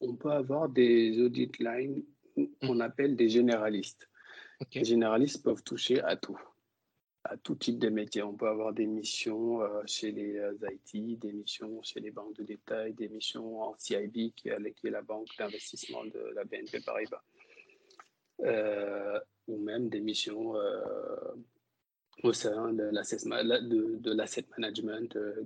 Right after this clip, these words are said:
Speaker 1: qui est aussi une des, euh, filiales de la,
Speaker 2: Gestion
Speaker 1: de la B N P.
Speaker 2: des actifs, c'est ça ?
Speaker 1: Des gestions d'actifs, exactement.
Speaker 2: Ok, très bien. Mm, mm.
Speaker 1: Et, euh, donc, euh, sortant de ce, de, de cette, de cette filière de généraliste,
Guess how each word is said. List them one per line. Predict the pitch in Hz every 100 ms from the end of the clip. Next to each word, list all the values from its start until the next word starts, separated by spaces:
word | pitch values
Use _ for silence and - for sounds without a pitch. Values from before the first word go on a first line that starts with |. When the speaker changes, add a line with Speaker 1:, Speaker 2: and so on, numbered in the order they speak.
| -
Speaker 1:
qui | - 107 107
est | 110 -
aussi | 104 - 113
une | 110 107
des, | 107 101
euh, | 101 101 _
filiales | 110 110 104
de | 131
la, |
Speaker 2:
Gestion | 127 139 147 - 147
Speaker 1:
de |
la | 139
B | -
N |
P. | - 135
Speaker 2:
des | 143
actifs, | - 202 -
c'est | 143
ça ? | - 160 185 -
Speaker 1:
Des | - 113
gestions | 110 107 113
d'actifs, | 104 95 - 98
exactement. | 104 107 98 117
Speaker 2:
Ok, | 95 - 104 - - _
très | - 113
bien. | - _ _
Mm, | - - _ -
mm. | 113 _ _
Speaker 1:
Et, | 120 113 110
euh, | 107 107 107 104 107
donc, | 104 113 113 - -
euh, | 113 110 107 117 - _
sortant | - - - - 131
de | 123
ce, | 123 - 110 107 104 110 110
de, | - 107 - -
de | 131 107
cette, | - 117 110 - -
de | 107 107 113
cette | - 104
filière | - 110 113 113 110
de | 104
généraliste, | 110 101 95 95 165 - -